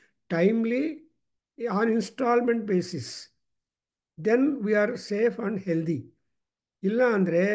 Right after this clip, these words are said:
we will be choking all that. ಅದಕ್ಕೋಸ್ಕರ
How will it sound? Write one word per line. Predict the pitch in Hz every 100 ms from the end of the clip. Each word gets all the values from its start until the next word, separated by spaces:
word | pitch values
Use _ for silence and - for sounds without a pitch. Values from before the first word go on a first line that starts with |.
| 254 233
we | 208
will | 202 202
be | 277 311 - - _ _ -
choking | 226 190 190 190 - 254
all | 180 180 175
that. | 143 - - 175
ಅದಕ್ಕೋಸ್ಕರ | 196 190 165 - 165